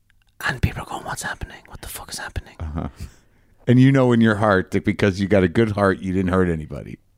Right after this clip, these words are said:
Speaker 1: It's exciting,
Speaker 2: <laughs> Yeah.
Speaker 1: and it's holy, and it's, so I, you know, I,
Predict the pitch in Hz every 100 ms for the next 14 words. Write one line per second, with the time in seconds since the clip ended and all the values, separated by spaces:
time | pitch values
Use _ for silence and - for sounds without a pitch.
0 | - - - - - - 101 - 101 95
1 | - 127 117 - - - - - 143 175
2 | 175 185 151 113 107 - 113 107 - -
3 | - - - _ - _ _ _ _ _
4 | _ - 180 196 - - 175 170 151 131
5 | - 139